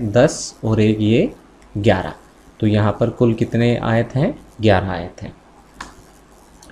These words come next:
प्रश्न छः, यहाँ पर भी देखिए वृत्त को गिनने के लिए भी आपका कोई फार्मूला सूत्र नहीं होता है।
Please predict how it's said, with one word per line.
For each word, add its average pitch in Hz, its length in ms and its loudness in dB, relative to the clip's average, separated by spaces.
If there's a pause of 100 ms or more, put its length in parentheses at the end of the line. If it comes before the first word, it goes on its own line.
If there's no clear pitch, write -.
(720)
प्रश्न 135 400 0
छः, 107 440 2 (200)
यहाँ 120 420 0
पर 165 120 6
भी 156 420 4
देखिए 135 300 2
वृत्त 131 420 4
को 160 160 6
गिनने 135 300 2
के 127 120 0
लिए 120 180 4
भी 117 180 0
आपका 113 260 0
कोई 117 380 2 (140)
फार्मूला 107 480 2
सूत्र - 340 -6
नहीं 104 340 0
होता 131 320 4
है। 151 240 2